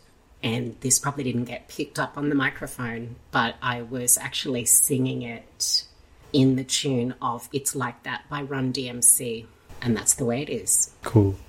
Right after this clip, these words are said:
Speaker 1: And that's all I have to say about that. I think this is going to be a short episode because, because of the break that we've had, we're a little bit out of
Speaker 2: Pie.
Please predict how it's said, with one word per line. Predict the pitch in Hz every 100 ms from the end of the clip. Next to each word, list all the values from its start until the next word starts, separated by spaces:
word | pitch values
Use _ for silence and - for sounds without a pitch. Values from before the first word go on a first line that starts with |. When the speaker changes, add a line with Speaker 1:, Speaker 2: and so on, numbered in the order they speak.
| -
Speaker 1:
And | 156 151
that's | 160 -
all | 135 123
I | 120
have | 123 -
to | 131
say | - 151
about | - 107 -
that. | 123 135 - - - -
I | 147
think | 202 196
this | 196 -
is | 226
going | 226 180 151
to |
be | 135
a | 127
short | - - 123 -
episode | - 147 - 131 131 175 -
because, | 143 - 131 127 123 - - - - -
because | 151 180 175
of | 180 165
the |
break | 127 151 160 -
that | 170
we've | 156 147 160
had, | 165 156 156 135
we're | 156
a | 151
little | 160 160 147
bit | 156 147 - -
out | 143 147
of | 143 143 - - - - - _ -
Speaker 2:
Pie. | - 104 107